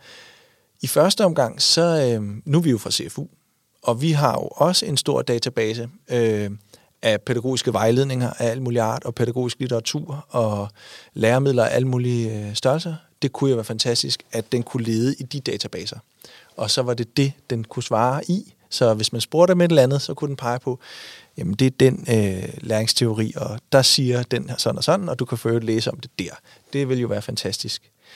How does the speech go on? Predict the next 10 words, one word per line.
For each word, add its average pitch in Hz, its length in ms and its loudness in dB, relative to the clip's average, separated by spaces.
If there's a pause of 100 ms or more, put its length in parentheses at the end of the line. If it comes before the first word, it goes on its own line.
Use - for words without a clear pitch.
(360)
Øhm, 104 560 0 (140)
der 143 80 6
ved 143 340 -2
vi, 147 260 -8
altså 123 200 -4
for 131 120 -4
eksempel 131 560 0
det, 131 120 -4
der 127 60 0
hedder 107 420 0